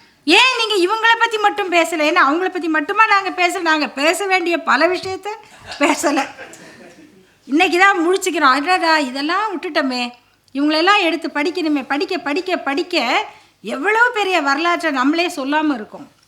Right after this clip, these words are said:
நினைச்சு பார்க்க முடியாது. மூவாலூர் ராமாமிர்த தம்மையார் எப்படி சட்டம் போடுறாங்க, ஒரு இடத்துல கூட்டம் போட போறாங்க, "இங்க பேசக்கூடாது, இன்னைக்கு தடை உத்தரவு." அங்கேயே ஒரு பிளாக் போர்டு இருக்கு,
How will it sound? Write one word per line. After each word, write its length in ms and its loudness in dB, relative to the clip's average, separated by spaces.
நினைச்சு 340 0
பார்க்க 280 0
முடியாது. 360 -2
மூவாலூர் 440 2
ராமாமிர்த 540 2
தம்மையார் 540 0
எப்படி 640 -2
சட்டம் 420 0
போடுறாங்க, 200 4
ஒரு 160 4
இடத்துல 240 0
கூட்டம் 320 -2
போட 160 4
போறாங்க, 400 0
"இங்க 180 -2
பேசக்கூடாது, 880 -2
இன்னைக்கு 320 -2
தடை 260 2
உத்தரவு." 640 -6
அங்கேயே 360 2
ஒரு 460 2
பிளாக் 280 2
போர்டு 220 4
இருக்கு, 300 -6